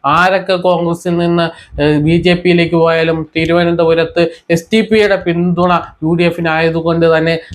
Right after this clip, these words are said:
ശശി തരൂര് തന്നെ വിജയിക്കും എന്ന കാര്യത്തിൽ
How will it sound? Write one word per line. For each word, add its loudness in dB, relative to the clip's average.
ശശി 0
തരൂര് 2
തന്നെ 0
വിജയിക്കും -2
എന്ന 2
കാര്യത്തിൽ 0